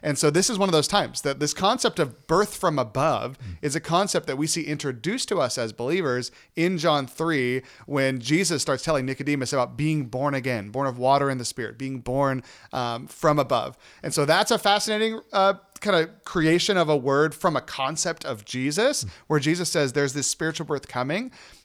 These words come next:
Speaker 1: that Peter's borrowing from. And the other thing that's awesome is this answers the question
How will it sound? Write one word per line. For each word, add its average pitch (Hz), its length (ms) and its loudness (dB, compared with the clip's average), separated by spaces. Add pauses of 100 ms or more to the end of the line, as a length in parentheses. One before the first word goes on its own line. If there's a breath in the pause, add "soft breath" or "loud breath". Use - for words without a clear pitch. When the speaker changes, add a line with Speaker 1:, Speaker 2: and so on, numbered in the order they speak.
Speaker 1:
that 135 160 0
Peter's 175 320 2
borrowing 185 380 4
from. 233 180 0
And 147 160 -2
the 156 80 4
other 277 180 6
thing 220 140 0
that's 147 160 -4
awesome 127 520 -2 (280 loud breath)
is 156 340 4
this 214 320 0
answers 190 460 2
the 139 100 -2
question 131 840 -2